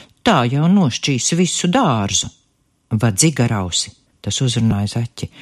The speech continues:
kas paēdis pašlaik bija apsēdies un slaucīja muti. "Stādot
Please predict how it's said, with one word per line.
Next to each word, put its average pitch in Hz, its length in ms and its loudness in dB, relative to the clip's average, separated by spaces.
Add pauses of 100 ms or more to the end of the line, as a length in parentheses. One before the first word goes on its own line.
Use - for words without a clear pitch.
(160)
kas - 160 2
paēdis 113 400 2
pašlaik 110 400 0
bija 123 220 0
apsēdies 107 500 -2
un 117 80 2
slaucīja 120 480 0
muti. 127 400 -2 (800)
"Stādot 123 640 0